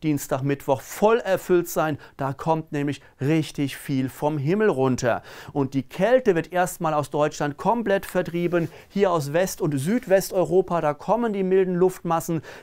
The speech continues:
Die Isobaren sind sehr dicht beieinander. Das heißt, da ist viel Wind mit im Spiel, ein sehr hohes Sturmpotenzial. Heute am Mittwoch viele Wolken, immer wieder Regen, wenig Sonnenschein. Die Temperaturen im Norden sechs bis acht Grad, sonst zehn bis elf Grad.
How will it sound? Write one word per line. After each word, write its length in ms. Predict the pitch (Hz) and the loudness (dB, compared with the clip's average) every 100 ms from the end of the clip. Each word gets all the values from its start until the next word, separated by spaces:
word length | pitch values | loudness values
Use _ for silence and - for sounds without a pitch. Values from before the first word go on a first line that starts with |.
| - | -8
Die 140 | 185 | -6
Isobaren 680 | 196 180 170 160 190 202 185 | 0 2 2 0 0 -2 0
sind 260 | 190 175 - | 0 0 0
sehr 160 | 208 | 0
dicht 320 | 202 226 - | 0 -6 -4
beieinander. 460 | - 185 175 196 196 | 0 0 0 0 0
Das 200 | 170 - | -2 -2
heißt, 280 | 175 190 185 | -6 -4 -4
da 20 | |
ist 200 | 185 - | -6 -8
viel 360 | - 226 233 196 | -8 -4 -4 -6
Wind 380 | 147 220 247 - | -4 -2 -2 -2
mit 160 | 202 | -2
im 140 | 196 180 | -2 -6
Spiel, 340 | - 190 196 - - | -6 -4 -4 -6 -8
ein 200 | 160 160 | -4 -2
sehr 320 | 151 165 160 | 0 0 -2
hohes 280 | 151 147 160 | -2 -2 -2
Sturmpotenzial. 1120 | - 165 185 196 135 120 113 101 113 90 78 - - - - - | -2 0 2 2 -2 -2 -4 -4 -4 -4 -4 -12 -20 -20 -6 0
Heute 300 | 143 156 147 | 2 2 0
am 120 | 143 | -2
Mittwoch 420 | 156 - 110 107 | -4 -6 -8 -8
viele 380 | - 202 185 139 | -8 -2 0 2
Wolken, 380 | 127 113 107 - | 0 -2 -8 -6
immer 320 | 220 220 180 | -2 0 0
wieder 300 | 165 156 147 | 0 2 2
Regen, 340 | 156 180 180 180 | 2 0 0 -2
wenig 420 | 139 196 240 190 | -2 0 0 -2
Sonnenschein. 600 | 185 185 185 - 170 165 156 - - | 0 0 -2 -2 -4 -4 -6 -8 -2
Die 60 | |
Temperaturen 520 | 180 190 196 - 240 | -2 0 -2 0 0
im 80 | 220 | 0
Norden 320 | 196 196 202 | 2 4 2
sechs 300 | 180 196 - | 0 -2 -4
bis 260 | - 185 - | -2 -2 0
acht 300 | 170 175 - | -2 -2 -6
Grad, 320 | 165 165 165 | -4 -4 -2
sonst 340 | 185 180 - - | -4 -4 -8 -4
zehn 300 | 208 208 190 | -2 -2 -2
bis 160 | 185 | -4
elf 460 | 180 190 233 208 - | -2 -2 -2 -4 -8
Grad. 360 | 185 180 180 | -4 -2 -2